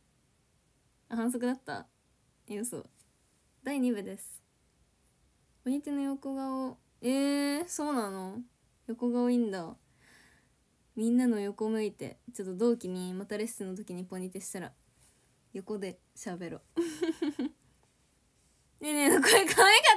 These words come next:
ったらダメね。イエーイ。やった。って感じで急に現実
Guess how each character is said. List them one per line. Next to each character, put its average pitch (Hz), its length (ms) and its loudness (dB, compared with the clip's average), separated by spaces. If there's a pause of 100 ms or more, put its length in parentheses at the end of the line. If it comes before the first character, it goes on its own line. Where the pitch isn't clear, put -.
(160)
っ - 60 -2
た 381 80 6
ら 359 40 4
ダ 349 220 6
メ 370 140 0
ね。 359 160 -4
イ 277 100 -2
エ 285 320 0
ー 233 60 -2
イ。 - 100 -12 (640)
や 233 100 -10
っ - 20 -20 (120)
た。 214 140 -4
っ 165 100 -14 (600)
て - 40 -20
感 214 140 -6
じ 208 60 -4
で 208 80 -4
急 214 140 -6
に 214 120 -4
現 202 200 -6
実 220 60 -10